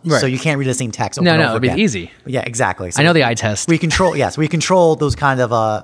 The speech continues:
Speaker 2: factors. Uh, we showed that users had different fluency results based on the, based on which setting the font.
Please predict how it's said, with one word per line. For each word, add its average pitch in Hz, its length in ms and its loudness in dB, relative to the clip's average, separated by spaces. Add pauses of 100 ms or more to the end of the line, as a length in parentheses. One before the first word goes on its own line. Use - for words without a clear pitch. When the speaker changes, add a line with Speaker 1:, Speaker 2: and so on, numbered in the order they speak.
Speaker 2:
factors. 104 480 -4 (600)
Uh, 98 240 -4 (400)
we 135 100 -4
showed 214 400 0
that 123 400 -2 (600)
users 117 380 -2
had 131 160 0
different 143 300 0
fluency 190 360 2
results 101 420 -4
based 104 240 -4
on 113 80 -4
the, 117 240 -2 (180)
based 120 280 -2
on 120 200 0
which 117 160 0
setting 123 220 0
the 123 60 0
font. 170 340 0